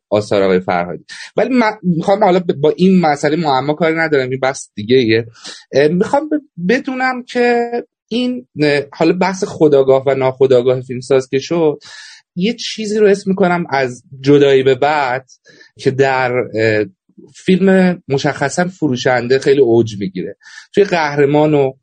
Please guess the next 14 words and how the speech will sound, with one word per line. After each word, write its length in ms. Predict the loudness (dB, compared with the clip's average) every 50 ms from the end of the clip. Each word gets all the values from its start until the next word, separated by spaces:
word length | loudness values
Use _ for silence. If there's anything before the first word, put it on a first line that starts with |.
| _ _ _ _ -8
همه 320 | -4 -4 -2 0 0 2
می‌دارند 520 | 2 2 2 2 2 2 0 -2 -4 -4 -6
هم، 380 | -6 -4 -4 -4 -4 -6 -8 -4 -2
اه، 220 | 0 0 0 -2
تأثیرش 640 | -4 _ -6 -6 -4 -4 -4 -2 0 0 0 0 0 -2
هست. 380 | -4 -4 -4 -4 -8 -14 _ -20 -20 -20 -20 -20 _ _ _ _
این 240 | -4 -4 -4 -4 -6
که، 540 | -4 -2 0 2 2 2 2 2 0 -2 -6 -10 _ _ 0
اه، 280 | 0 2 2 2 2 0
خب 220 | 2 0 0 0 0
خیلی 560 | -2 0 0 2 2 0 0 -2 -4 -6 -12 _ _ -14 -4
راجب 380 | 0 2 2 2 4 2 0 0
شاید 460 | 0 0 0 2 2 2 2 0 -4 -6 _ _ -20 -20 _ _ _ _ _ _
پربحث‌ترین، 1300 | 2 2 2 2 2 0 -2 -2 -2 -4 -8 -12 -12 -6 -2 0 0 0 0 0 -2 -2 -4 -6 -8